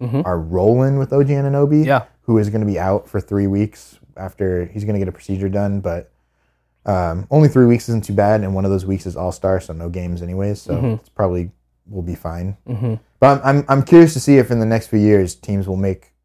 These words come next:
Speaker 2: the big trades earlier in the season.
Speaker 1: Yeah.
Speaker 2: And just, like, try and
Speaker 1: Because
Speaker 2: finish your roster with seventh,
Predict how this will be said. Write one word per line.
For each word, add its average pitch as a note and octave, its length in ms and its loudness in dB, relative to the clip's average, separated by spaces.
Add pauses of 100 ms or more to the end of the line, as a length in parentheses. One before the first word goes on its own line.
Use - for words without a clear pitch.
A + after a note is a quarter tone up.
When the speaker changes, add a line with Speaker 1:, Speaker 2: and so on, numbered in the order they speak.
(320)
Speaker 2:
the A2+ 80 0
big A2 380 0
trades F2+ 600 -6 (520)
earlier F#2+ 360 -2
in F2+ 80 -6
the F2 60 -8
season. D#2+ 460 -12
Speaker 1:
Yeah. C#3+ 320 4
Speaker 2:
And G#2 120 -2
just, - 260 -4
like, F2+ 220 -6
try - 80 -20
and E3+ 80 -8
Speaker 1:
Because D#3 360 4
Speaker 2:
finish G#2 300 -4
your F#2+ 100 -2
roster F2+ 360 -4
with F2+ 160 -6 (640)
seventh, G2+ 520 -2